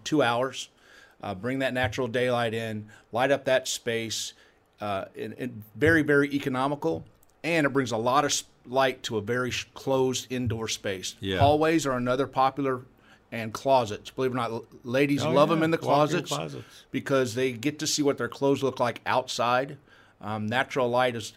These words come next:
Speaker 1: is obviously better than artificial lighting. And so hallways, bathrooms,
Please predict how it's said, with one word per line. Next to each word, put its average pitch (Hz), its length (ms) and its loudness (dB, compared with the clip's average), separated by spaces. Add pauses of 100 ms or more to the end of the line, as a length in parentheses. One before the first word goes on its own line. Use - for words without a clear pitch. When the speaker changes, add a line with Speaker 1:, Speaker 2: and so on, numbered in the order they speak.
Speaker 1:
is 107 140 -14 (220)
obviously 107 300 -2
better 110 280 -2
than 104 160 -4
artificial 123 460 -6
lighting. 135 320 0 (440)
And 117 200 -8
so 123 340 0 (540)
hallways, 170 680 2 (260)
bathrooms, 143 720 0